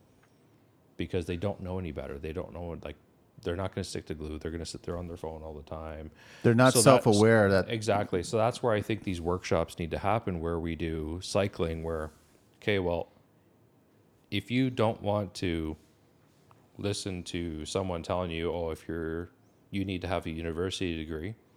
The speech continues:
Speaker 1: let me show you all these things you can do with your hands.
Speaker 2: Because now you've got an option. Now you can consider
Speaker 1: Yeah.
Speaker 2: alternatives.
Speaker 1: And
Speaker 2: Plus,
Speaker 1: there's, and
Speaker 2: again
Speaker 1: there's, there's so many jobs that you can do with your hands.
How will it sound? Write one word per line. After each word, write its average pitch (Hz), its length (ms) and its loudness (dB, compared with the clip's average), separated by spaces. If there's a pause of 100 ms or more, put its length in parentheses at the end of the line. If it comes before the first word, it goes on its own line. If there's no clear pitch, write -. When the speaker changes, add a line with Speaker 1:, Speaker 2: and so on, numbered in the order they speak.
(600)
Speaker 1:
let 107 160 0
me 139 100 -2
show 113 160 0
you 110 180 2
all 101 140 2
these 95 160 -4
things 92 320 -4
you 80 100 -8
can 82 100 -6
do 85 120 -4
with 82 100 -4
your 76 100 -8
hands. - 440 -10 (120)
Speaker 2:
Because 104 300 6
now 110 280 8
you've 107 200 4
got 101 180 8
an 98 120 6
option. - 440 4 (720)
Now 104 160 8
you 110 160 8
can 104 160 2
consider 104 640 6
Speaker 1:
Yeah. 90 80 2 (320)
Speaker 2:
alternatives. 104 800 4 (480)
Speaker 1:
And 120 80 4
Speaker 2:
Plus, 165 200 8
Speaker 1:
there's, - 40 2
and 107 100 4
Speaker 2:
again 135 140 4
Speaker 1:
there's, - 260 0
there's 123 160 0
so 180 120 4
many 185 160 0
jobs 113 320 0
that - 80 -6
you 92 60 -4
can 87 120 -2
do 110 280 2 (280)
with 98 220 -2
your 95 160 0
hands. - 440 -8